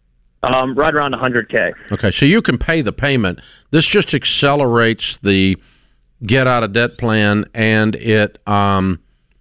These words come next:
Speaker 2: is kind of the admission that you made a mistake when you bought it, and that's the reason we're getting rid of it. So my point is,
Speaker 1: Yes,
Speaker 2: there's no
Speaker 1: correct.
Speaker 2: panic.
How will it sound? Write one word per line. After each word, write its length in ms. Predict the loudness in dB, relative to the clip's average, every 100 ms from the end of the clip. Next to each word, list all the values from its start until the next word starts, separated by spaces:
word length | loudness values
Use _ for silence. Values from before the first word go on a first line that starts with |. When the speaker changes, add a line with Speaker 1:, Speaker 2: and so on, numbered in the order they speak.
| _ _ _ _
Speaker 2:
is 140 | -4
kind 240 | 0 0 0
of 100 | 0
the 120 | 0
admission 840 | 0 2 2 2 2 0 0 -2 -4 _ _
that 180 | -2 0
you 120 | 2
made 200 | 2 2
a 40 | 0
mistake 380 | -2 0 0
when 100 | 0
you 80 | 0
bought 240 | 2 0 0
it, 140 | -4
and 160 | -2 0
that's 180 | 0
the 80 | -2
reason 220 | -2 0
we're 80 | -2
getting 180 | -2 0
rid 140 | 0
of 100 | 0
it. 80 | -2 -6 -14 -6
So 300 | 0 2 0 -2
my 160 | -2
point 280 | 0 0 2
is, 100 | 0
Speaker 1:
Yes, 60 | 2
Speaker 2:
there's 140 | 0
no 100 | 2
Speaker 1:
correct. 140 | 0 0
Speaker 2:
panic. 460 | 0 -2 -4 -10